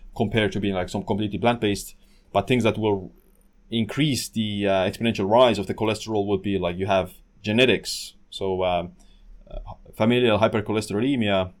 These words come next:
is this genetic disorder that you have higher levels of cholesterol, produce more cholesterol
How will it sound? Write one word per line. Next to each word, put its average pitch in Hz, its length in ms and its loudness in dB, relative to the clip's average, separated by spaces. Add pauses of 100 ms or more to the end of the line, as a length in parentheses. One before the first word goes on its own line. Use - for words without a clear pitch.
(140)
is 95 220 -8
this 95 160 -4
genetic 110 320 -2
disorder 101 360 0
that 90 140 -2
you 92 280 -6 (540)
have 104 260 4
higher 113 180 6
levels 95 200 0
of 95 40 -8
cholesterol, 110 600 -2 (180)
produce 110 260 0
more 104 140 -2
cholesterol 101 580 -2